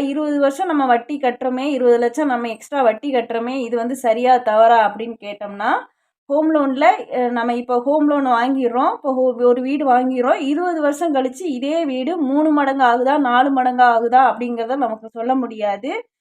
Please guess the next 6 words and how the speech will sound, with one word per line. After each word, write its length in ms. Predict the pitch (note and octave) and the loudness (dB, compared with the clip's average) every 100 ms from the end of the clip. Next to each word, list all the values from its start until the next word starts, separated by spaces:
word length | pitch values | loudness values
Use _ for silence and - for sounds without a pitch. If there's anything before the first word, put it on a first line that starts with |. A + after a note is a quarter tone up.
| _ _ | _ _
அதுக்கு 280 | A3+ A#3 A#3+ | -12 -10 -6
மேலேயும் 460 | B3 B3+ D4 F#4 F#4+ | -2 0 0 -4 -4
போறதுக்கான 580 | D4 C#4 C4 C4 B3+ A#3+ | 0 0 0 -2 0 0
வாய்ப்பு 380 | A#3 C4 C#4+ B3+ | 2 2 0 -4
இருக்கு. 220 | A#3+ D4 | -4 -4
ஏன்னா 200 | C4+ | -2